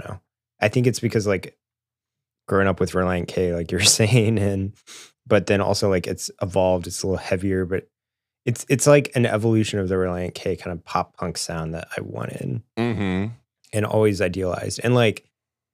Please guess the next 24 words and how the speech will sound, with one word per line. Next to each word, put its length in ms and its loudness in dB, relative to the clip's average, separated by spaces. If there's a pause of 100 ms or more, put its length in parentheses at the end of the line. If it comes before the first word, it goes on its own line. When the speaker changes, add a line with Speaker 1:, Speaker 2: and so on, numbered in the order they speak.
(480)
Speaker 1:
yeah, 300 4
they're 200 8
the 100 6
ones 400 4 (240)
doing 340 2
it. 180 -14 (320)
And 460 -2 (200)
it, 160 0 (280)
it's 280 0 (520)
incredibly 600 2
hard 480 0 (140)
now 280 2
that 180 0
I've 180 -2
realized, 360 -2
like, 160 -6
trying 320 0
to 60 2
make 200 0
music 320 -2
like 140 0
that 220 -4
to 140 -10
actually 600 0